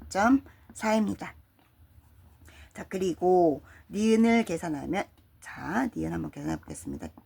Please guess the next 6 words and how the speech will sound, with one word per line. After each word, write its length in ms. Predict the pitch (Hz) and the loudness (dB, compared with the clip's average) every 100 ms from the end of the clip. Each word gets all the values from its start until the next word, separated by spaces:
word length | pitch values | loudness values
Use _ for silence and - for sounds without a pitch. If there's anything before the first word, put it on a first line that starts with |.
| _ | _
칠이 600 | - 202 180 220 233 247 _ _ - | -12 -10 -6 -2 -2 -4 _ _ -20
곱하기 540 | - - 160 - - | -20 -12 -10 -8 -6
오십이입니다. 840 | 165 165 151 135 180 165 143 - - | -4 -4 -4 -4 -2 -2 -4 -6 -20
자, 520 | _ _ _ _ - | _ _ _ _ -12
이는 460 | 139 151 156 151 151 | -8 -6 -4 -4 -4
사, 420 | 220 240 277 | -2 0 0